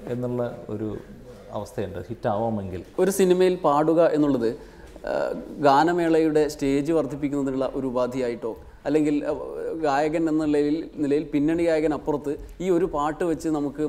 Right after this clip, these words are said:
Speaker 2: മറ്റു രീതിയിൽ മാർക്കറ്റ് ചെയ്യുക എന്നുള്ള നിലയിലോ പോകുന്നുണ്ട് എന്നാണ്, ആ, അടുത്ത കാലത്ത് ഉണ്ണി മേനോൻ പറഞ്ഞിട്ടുള്ളത്. ഒരു സിനിമയിൽ ഒരു പാട്ട് പാടണമെങ്കിൽ അങ്ങോട്ട് കാശ് കൊടുക്കേണ്ട അവസ്ഥയുണ്ട് എന്ന്. താങ്കൾ ഇപ്പോഴും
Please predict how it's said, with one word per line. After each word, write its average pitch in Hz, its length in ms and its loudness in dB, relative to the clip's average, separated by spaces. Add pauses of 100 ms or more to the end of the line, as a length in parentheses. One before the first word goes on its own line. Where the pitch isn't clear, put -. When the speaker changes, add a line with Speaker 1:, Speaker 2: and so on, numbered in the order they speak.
Speaker 2:
മറ്റു 143 280 -6
രീതിയിൽ 151 300 2
മാർക്കറ്റ് 139 380 -4
ചെയ്യുക 139 200 0 (180)
എന്നുള്ള 139 320 -2
നിലയിലോ 131 300 -2 (360)
പോകുന്നുണ്ട് 151 400 2 (100)
എന്നാണ്, 135 280 -2
ആ, - 20 -10 (480)
അടുത്ത 156 240 2
കാലത്ത് 160 240 4
ഉണ്ണി 185 180 0
മേനോൻ 165 260 0
പറഞ്ഞിട്ടുള്ളത്. 143 380 0
ഒരു 180 140 -2
സിനിമയിൽ 160 320 0
ഒരു 147 140 -4
പാട്ട് 139 320 -4
പാടണമെങ്കിൽ 131 440 -4 (100)
അങ്ങോട്ട് 147 360 -2
കാശ് 117 240 -4
കൊടുക്കേണ്ട 123 340 -4
അവസ്ഥയുണ്ട് 107 420 -6
എന്ന്. 90 120 -14 (380)
താങ്കൾ 143 280 0
ഇപ്പോഴും 180 260 -2